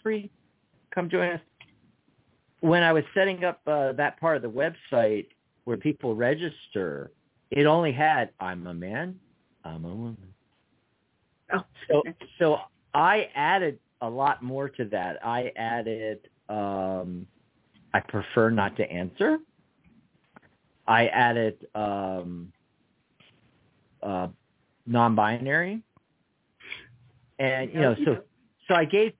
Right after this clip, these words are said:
Speaker 1: I gave people more choices.
Speaker 2: No good.
Speaker 1: Yeah. Yeah, 'cause nowadays you gotta do that.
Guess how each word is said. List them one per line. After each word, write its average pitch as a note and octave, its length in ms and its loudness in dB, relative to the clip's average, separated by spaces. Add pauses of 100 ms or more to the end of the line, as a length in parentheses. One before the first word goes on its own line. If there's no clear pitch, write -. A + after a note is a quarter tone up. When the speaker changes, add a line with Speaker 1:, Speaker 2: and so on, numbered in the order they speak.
Speaker 1:
I F3 140 -2
gave A3+ 280 -6
people F#3 220 -6
more C#3+ 260 -6
choices. G2 460 -10 (1120)
Speaker 2:
No G4 220 -6
good. E3+ 440 -2 (540)
Speaker 1:
Yeah. F2 200 -2 (560)
Yeah, F#2+ 220 -2
'cause A2 200 -6
nowadays G#3 440 4
you C#3 60 -8
gotta C3 280 0
do G2+ 220 -12
that. D2+ 280 -12